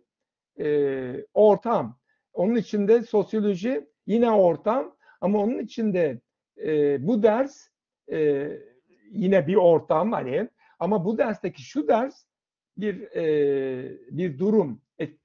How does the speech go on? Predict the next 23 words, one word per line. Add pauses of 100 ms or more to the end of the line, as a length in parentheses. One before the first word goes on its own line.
(160)
yani, (720)
yani (300)
peki
bu
durum, (420)
yani
bu
ders, (160)
bu
ders, (440)
e, (340)
e,
nasıl
belirlenmiş
durumda? (380)
Hani
sanal
bir (280)
mekanda
toplanıyoruz,
sanal
bir
mekanda.